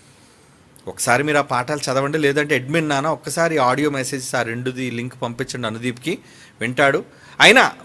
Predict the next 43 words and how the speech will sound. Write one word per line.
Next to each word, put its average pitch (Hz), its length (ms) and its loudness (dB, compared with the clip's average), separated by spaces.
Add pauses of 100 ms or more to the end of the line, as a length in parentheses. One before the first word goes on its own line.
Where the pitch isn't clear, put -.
మళ్ళా 143 300 2
మిమ్మల్ని 151 320 -2
ప్రశ్న 147 240 0
అడిగితే 147 220 0
మళ్ళా 143 200 2
మమ్మల్ని 143 300 -2
వినమంటున్నారు 139 460 -4
ఏంటండి, 131 280 -4
చదవమంటున్నారు 131 540 -4
ఏంటి? 120 120 -8
కాదు, 147 160 0
అందులో 135 220 -2
వివరంగా 131 420 0
ఉంటుంది 156 260 -2
కాబట్టి 143 360 -4
అని 175 100 -6
కొంచెం 156 300 -6
ఓర్పుతో, 165 540 2 (340)
మీరు 151 160 4
నిజాన్ని 180 380 6
తెలుసుకోవాలనుకున్నారు 180 760 2
కాబట్టి 156 360 0
మీరు 120 400 -4 (440)
కొంచెం 190 420 -2
ఓర్పు 120 280 -4
పట్టి 120 300 -4
వినండి 113 320 -6
నాన్న. 123 300 0 (580)
అయినప్పటికీ 254 460 6
కొంచెం 233 320 2
చిన్న 233 120 6
కంక్లూజన్ 214 580 2
రఫ్గా 147 280 4
మీకు 131 180 -2
ఇస్తాను. 135 500 -2 (520)
ఇప్పుడు 110 200 -2
ఎలాగ 120 160 4
వాయిద్యాల 123 400 4
కోసం 123 260 -4
ఎలాగైతే 117 340 -4
చెప్పానో 123 460 -6
ఇది 107 120 -6
కూడా 110 300 0